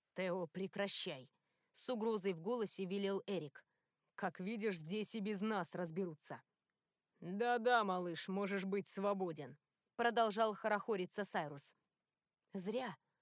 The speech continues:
Ненависть оказалась очень хорошим помощником.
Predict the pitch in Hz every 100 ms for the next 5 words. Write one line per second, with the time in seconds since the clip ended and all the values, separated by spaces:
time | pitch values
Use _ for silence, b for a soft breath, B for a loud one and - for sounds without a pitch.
0 | _ _ - 277 285 254 214 - 220 214
1 | 202 233 240 208 - - 233 - 233 202
2 | 202 196 190 196 190 190 214 - 160 147
3 | 143